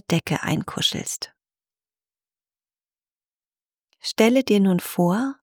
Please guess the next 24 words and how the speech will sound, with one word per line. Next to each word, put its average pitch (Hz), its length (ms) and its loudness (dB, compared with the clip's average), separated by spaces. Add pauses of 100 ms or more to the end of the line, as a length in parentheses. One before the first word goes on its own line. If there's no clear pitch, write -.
dass 185 260 -2
dein 180 260 0
Haus, 185 400 0
deine 170 300 0
Wohnung, 226 440 2 (640)
deine 175 260 4
Stadt, - 480 0
dein 165 240 0
Dorf 208 480 0 (800)
und 220 240 0
die 220 140 0
Erde 196 320 4
verschwinden. 190 840 0 (1160)
Das - 160 -2
passiert - 400 0
nur - 120 2
hypothetisch. - 840 -2 (500)
Keine 175 260 4
Sorge, 165 480 2
es - 200 0
wird 190 140 0
nicht - 240 0
wirklich - 320 -2
geschehen. 165 480 -2